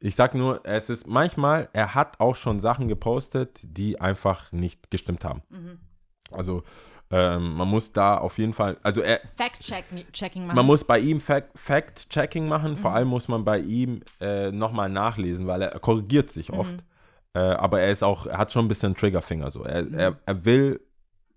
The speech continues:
Speaker 1: pushen und er will die Sachen auch so sehen, wie sie sind. Ähm, ein Beispiel, von dem ich weiß, dass es halt eben nicht stimmt, ist, dass, äh, während Corona-Zeit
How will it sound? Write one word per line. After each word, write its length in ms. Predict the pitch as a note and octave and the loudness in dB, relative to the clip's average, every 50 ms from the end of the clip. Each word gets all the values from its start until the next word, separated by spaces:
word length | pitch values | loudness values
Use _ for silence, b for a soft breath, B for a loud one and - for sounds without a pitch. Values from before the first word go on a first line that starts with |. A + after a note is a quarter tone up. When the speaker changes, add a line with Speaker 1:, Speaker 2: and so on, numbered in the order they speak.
| _ _ _ _ _ | _ _ _ _ _
Speaker 1:
pushen 420 | - C3 D3+ C#3+ - E3+ D#3+ D3 | 2 2 2 2 2 -2 -6 -4
und 180 | - - F#2 F#2+ | -6 -6 -4 -2
er 200 | E2 F2 F2+ F2 | -2 -2 -2 0
will 360 | F2+ G#2 A2 A#2 B2 B2 B2+ b b b b b b _ | 2 4 4 6 6 4 2 b b b b b b _
die 160 | - - G2+ G2 | -6 -4 0 4
Sachen 380 | G2+ G#2 A2 G#2+ A#2 A2 G2+ | 6 6 6 4 2 -4 -2
auch 240 | - - F#2+ G2 F#2+ | 0 2 2 2 2
so 200 | - - G2 F#2 | 0 -2 -2 -2
sehen, 360 | F2 E2+ F#2+ G2 G#2 G2+ F2+ | 0 0 0 0 0 0 -2
wie 120 | F2 F2+ F2 | -2 -4 -4
sie 160 | D#2+ F2 E2+ | -4 -4 -2
sind. 300 | D#2+ G2+ A2+ A#2 A#2 b b b b b b b b - | 0 2 2 2 0 b b b b b b b b -2
Ähm, 400 | F2+ F#2 F#2 F#2 F#2+ F#2+ F#2 - - | 0 0 2 2 0 -2 -4 -6 -6
ein 260 | - F#2+ A2+ C3 C3 | -4 -2 0 0 2
Beispiel, 420 | G#2+ A#2 A#2+ B2+ - - - B2+ A#2+ | 4 4 4 4 2 0 -2 -2 -2
von 200 | - - F#2+ F#2 | -2 -4 -4 -4
dem 100 | F#2 F#2 | -4 -6
ich 120 | F2 - - | -6 -2 0
weiß, 220 | G2+ G#2+ A2+ A2+ - | 2 2 2 0 -2
dass 160 | F#2+ E2+ - | -6 -6 -8
es 160 | F2+ - - | -10 -8 -6
halt 200 | F2+ F2 E2 - | -6 -6 -6 -6
eben 260 | - F#2 F#2 E2+ E2+ | -6 -4 -4 -2 -2
nicht 260 | E2 F2+ A2 - - - | -2 -2 -2 -4 -4 -6
stimmt, 320 | - - C#3 D3 C#3+ - - | -6 -4 -4 -4 -6 -4 -2
ist, 280 | - G#2+ A2+ - b b b b b b b - | -2 -2 -2 -4 b b b b b b b -20
dass, 500 | - - - G2+ G2 G#2 - - - - | -12 -4 0 0 0 0 0 -6 -12 -14
äh, 340 | - - G2 G2 F#2 F2+ F2 F2 | -10 -6 -4 -2 -2 -2 -2 0
während 300 | F#2+ G#2 A2+ A#2 A2+ G#2 | 0 0 0 0 -2 -4
Corona-Zeit 1120 | - - G2 F#2+ A2 A#2+ B2 A#2 A2+ A2 - - - - - - G#2+ G2+ G#2 G#2 G2+ - | -2 0 0 2 2 2 2 0 0 -2 -4 -8 -14 -12 -4 -2 0 2 2 0 -2 -6